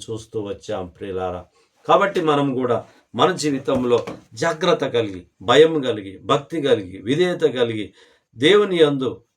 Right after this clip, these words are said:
నియమ నిబంధనలను దేవుని చిత్తానుసారంగా మనం పాటిస్తూ, దేవునికి అనుకూలంగా తండ్రి అయిన దేవునికి,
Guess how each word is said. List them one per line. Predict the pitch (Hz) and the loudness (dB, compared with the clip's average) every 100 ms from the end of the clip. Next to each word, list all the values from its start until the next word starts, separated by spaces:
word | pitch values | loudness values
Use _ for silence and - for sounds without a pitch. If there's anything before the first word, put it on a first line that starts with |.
| - | -8
నియమ | 117 160 180 | 2 4 4
నిబంధనలను | 160 151 139 143 143 131 120 | 4 2 2 0 0 -2 0
దేవుని | 131 156 147 | 4 6 4
చిత్తానుసారంగా | 131 - 143 131 113 120 117 113 113 | -4 -4 0 0 -2 -4 -2 -2 -4
మనం | 110 101 90 | -6 -10 -6
పాటిస్తూ, | 110 113 120 110 - 98 90 _ _ _ - | -2 -2 -4 -12 -12 -14 -14 _ _ _ -2
దేవునికి | 123 165 175 160 127 120 | 4 4 2 -2 -2 -2
అనుకూలంగా | 123 139 143 135 127 120 113 107 - _ - | 0 -2 -2 -2 -2 -2 -2 -2 -10 _ 0
తండ్రి | 143 165 175 | 2 4 2
అయిన | 170 151 | 2 2
దేవునికి, | 131 139 135 127 113 110 | 2 2 2 -2 -6 -10